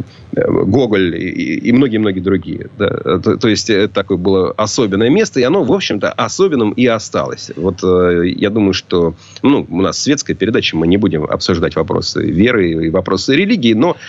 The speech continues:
м, даже за пределами этого обсуждения место это особенное, съездить туда наверняка будет очень интересно. Там очень красиво, там река Жиздра протекает, там прекрасный сосновый бор, э, и,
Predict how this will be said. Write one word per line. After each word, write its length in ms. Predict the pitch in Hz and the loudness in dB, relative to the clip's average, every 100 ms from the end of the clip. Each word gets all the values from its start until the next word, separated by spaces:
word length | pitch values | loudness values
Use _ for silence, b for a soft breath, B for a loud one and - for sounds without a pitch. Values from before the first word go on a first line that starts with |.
| B B - | B B -2
м, 320 | 131 135 127 | 2 4 4
даже 280 | 139 123 123 | 2 0 0
за 120 | 113 | 0
пределами 540 | 139 135 123 92 82 | 0 2 2 0 -2
этого 180 | 80 87 | -2 -2
обсуждения 500 | 95 165 165 254 147 | -2 0 0 2 4
место 300 | 107 180 - | 4 2 0
это 160 | 104 120 | -2 -2
особенное, 400 | - 226 147 101 | 0 0 2 2
съездить 400 | - 165 123 98 | 2 0 -2 -8
туда 260 | 101 117 | -2 0
наверняка 440 | 107 92 98 95 104 | 2 2 0 0 0
будет 200 | 90 85 | 0 0
очень 340 | 117 95 - 82 | 0 0 0 -2
интересно. 560 | - 98 147 143 98 B B | 0 2 2 0 -6 B B
Там 100 | 110 | -2
очень 220 | 143 120 90 | 0 -2 -2
красиво, 480 | 101 95 - 156 | -2 -2 0 0
там 160 | 107 95 | 0 0
река 240 | 98 101 | 0 0
Жиздра 400 | 85 - 139 107 | 0 2 2 0
протекает, 600 | 104 95 90 95 98 92 85 | -2 -2 -2 0 0 0 0
там 180 | 82 | -2
прекрасный 420 | 76 92 101 - 85 | -2 0 0 -2 -4
сосновый 440 | 92 - 95 87 | -2 0 0 0
бор, 360 | 80 123 120 - B B B | 2 2 0 -4 B B B
э, 500 | 87 90 90 90 85 | -2 0 2 2 2
и, 200 | 120 | 0